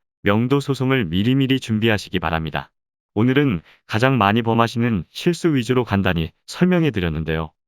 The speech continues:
명도 소송이 단순해 보여도 실제 소송을 해보면 생각지도 못한 일들을 많이 겪게 됩니다. 명도 소송은 항상 명도 집행을 염두에 두고 소송을 해야 하기 때문에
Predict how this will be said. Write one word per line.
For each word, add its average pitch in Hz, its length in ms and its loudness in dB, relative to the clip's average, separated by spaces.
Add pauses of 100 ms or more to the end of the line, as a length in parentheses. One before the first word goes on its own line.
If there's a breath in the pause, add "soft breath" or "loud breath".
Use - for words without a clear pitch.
(280)
명도 123 340 2
소송이 139 380 0
단순해 127 460 0
보여도 110 500 0 (260)
실제 165 340 2
소송을 143 420 2
해보면 117 500 2
생각지도 156 540 0
못한 110 380 0
일들을 101 380 2
많이 85 320 0
겪게 90 260 -2
됩니다. 80 420 -6 (400)
명도 120 360 2
소송은 135 520 -2 (280)
항상 160 380 0
명도 123 300 2
집행을 139 420 0
염두에 107 380 2
두고 107 520 -2
소송을 151 440 0
해야 135 200 2
하기 113 180 -2
때문에 101 480 0